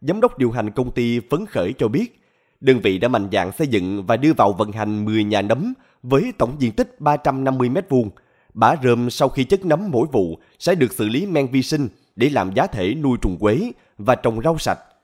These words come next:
Ngoài ra, phân bò cũng được ủ làm thức ăn nuôi trùng quế. Đến nay, nông trại đã xây dựng và đưa vào sản xuất ba nhà trùng quế với diện tích ba trăm mét vuông.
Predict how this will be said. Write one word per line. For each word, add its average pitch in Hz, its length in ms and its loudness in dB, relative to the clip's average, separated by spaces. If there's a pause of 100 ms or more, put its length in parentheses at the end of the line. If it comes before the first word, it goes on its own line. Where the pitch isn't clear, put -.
(500)
Ngoài 98 240 0
ra, 113 260 2 (340)
phân 190 180 2
bò 123 240 6
cũng 165 220 -6
được 135 160 0
ủ 117 220 2
làm 135 220 0
thức 220 180 -6
ăn 139 220 -2
nuôi 139 200 2
trùng 92 180 -2
quế. 107 200 0 (760)
Đến 113 220 2
nay, 107 220 2 (340)
nông 190 260 2
trại 95 240 2
đã 156 140 2
xây 165 160 -4
dựng 98 360 -2
và 110 80 2
đưa 147 180 2
vào 98 220 4
sản 95 300 -4
xuất - 320 -4
ba 147 160 0
nhà 113 240 0
trùng 98 240 -6
quế 107 260 0 (380)
với 190 160 0
diện - 200 -4
tích - 240 -6
ba 139 160 -4
trăm 127 180 -4
mét 160 180 -6
vuông. 123 220 -2